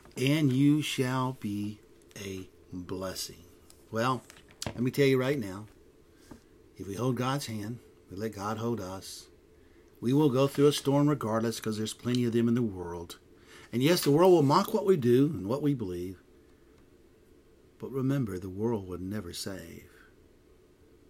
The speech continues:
But Jesus always will. And so, as Zechariah said, "And as I, you have, and as I,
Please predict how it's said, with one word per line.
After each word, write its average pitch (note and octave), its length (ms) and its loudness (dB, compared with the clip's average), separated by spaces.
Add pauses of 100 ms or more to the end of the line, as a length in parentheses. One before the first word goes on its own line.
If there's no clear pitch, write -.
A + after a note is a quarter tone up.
(180)
But E2+ 140 -14
Jesus G#2 640 -6 (340)
always F#2 1200 -12
will. D2+ 300 -18 (300)
And A3 160 4
so, D3+ 320 2
as D#3 140 -2
Zechariah A2+ 540 -4
said, F#2+ 440 -10 (680)
"And B2 180 0
as C3 300 0
I, A#2+ 380 -2
you B2+ 300 2
have, F2+ 420 -10 (720)
and A#2 120 0
as C#3+ 200 2
I, E3 380 -2